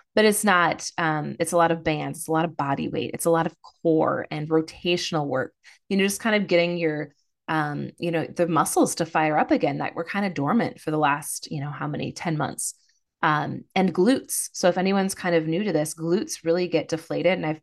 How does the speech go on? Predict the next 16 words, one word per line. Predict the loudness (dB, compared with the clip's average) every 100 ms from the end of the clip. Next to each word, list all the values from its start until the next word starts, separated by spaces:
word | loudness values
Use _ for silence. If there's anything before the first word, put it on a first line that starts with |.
| -12
I | -10
tell | -4 -2
this | -2
to | 2
all | 2
of | 2
my | -4
clients, | -4 -4 -4 -4 -10 -12 _ _ _ -4
um, | 0 0 -4 0
that | 4
I | 6
was | 4 4
working | 2 2 0
with | 0 -2 -8 _
when | -4 -2
I | -2 -2